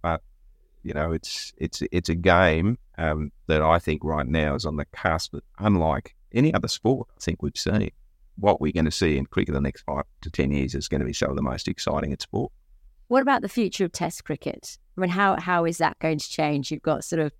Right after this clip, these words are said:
Speaker 2: you know, many players being lured overseas. H-, how do you see that playing out?
Speaker 1: Well, I mean, Test cricket, and I know that you love your Test cricket, um,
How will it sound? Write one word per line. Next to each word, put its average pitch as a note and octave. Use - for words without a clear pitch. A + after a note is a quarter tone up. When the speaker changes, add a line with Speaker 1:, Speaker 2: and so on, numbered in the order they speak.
Speaker 2:
you D3+
know, D3
many D3+
players D3
being C#3+
lured C#3+
overseas. C#3
H-, F3+
how G#3
do F#3+
you G3
see F3
that D#3
playing D3
out? A#2
Speaker 1:
Well, B2+
I A#2
mean, A2
Test -
cricket, E2+
and E2
I D#2
know E2
that C2+
you E2
love C2+
your -
Test -
cricket, -
um, E2